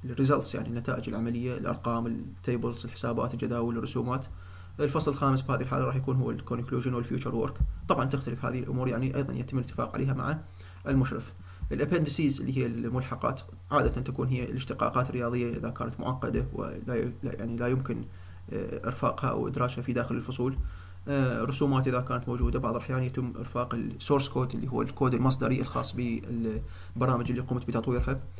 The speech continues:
وغيرها من الأمور الأخرى. آه، طبعًا أيضًا بعض الجامعات تشترط أنه تقوم بكتابة السيرة الذاتية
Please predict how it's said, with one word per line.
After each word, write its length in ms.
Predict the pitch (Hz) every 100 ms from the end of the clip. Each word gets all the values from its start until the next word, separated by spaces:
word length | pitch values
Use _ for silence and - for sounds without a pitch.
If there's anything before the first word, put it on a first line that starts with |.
| -
وغيرها 420 | 180 170 151 139
من 80 | 131
الأمور 260 | 120 123 120
الأخرى. 300 | - - - - - - - - - - - - - - - - - - 143
آه، 420 | 135 135 107 - - -
طبعًا 300 | 151 - 127
أيضًا 180 | 147 143
بعض 200 | 131 120
الجامعات 440 | 123 120 120 117 135
تشترط 320 | - 135 131
أنه 220 | 127 127
تقوم 280 | 127 - 135
بكتابة 460 | 131 - 131 131 127
السيرة 260 | - 127
الذاتية 440 | 120 117 - 123